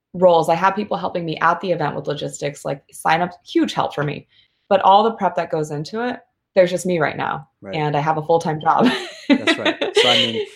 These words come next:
Speaker 2: you're doing this now, you're learning everything. And then in the future, if it gets big enough,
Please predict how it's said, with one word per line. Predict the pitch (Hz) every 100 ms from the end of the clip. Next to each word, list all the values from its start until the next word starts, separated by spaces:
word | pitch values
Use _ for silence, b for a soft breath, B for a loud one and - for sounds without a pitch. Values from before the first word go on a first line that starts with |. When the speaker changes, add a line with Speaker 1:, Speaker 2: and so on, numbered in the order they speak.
| -
Speaker 2:
you're | 127
doing | 156 170
this | 160
now, | 151 139 139
you're | 135
learning | 123 135 131
everything. | 123 117 120 117
And | 131 135
then | 151
in |
the | 151
future, | - 202 185
if | 156
it | 143
gets | 117
big | 151 165
enough, | 139 117 117